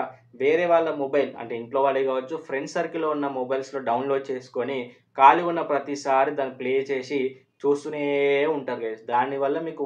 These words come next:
వాచ్ టైమ్ gain అవుతుంది అనుకుంటారు, but guys, అదంతా కూడా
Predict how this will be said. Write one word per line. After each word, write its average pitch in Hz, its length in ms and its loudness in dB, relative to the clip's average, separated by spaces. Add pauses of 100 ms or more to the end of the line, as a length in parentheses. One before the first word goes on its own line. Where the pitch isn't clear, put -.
వాచ్ 135 240 -2
టైమ్ 156 140 -10 (140)
gain 165 220 0
అవుతుంది 175 300 -4
అనుకుంటారు, 123 400 -8 (360)
but 139 220 6
guys, 120 200 2 (140)
అదంతా 147 380 0 (160)
కూడా 127 200 2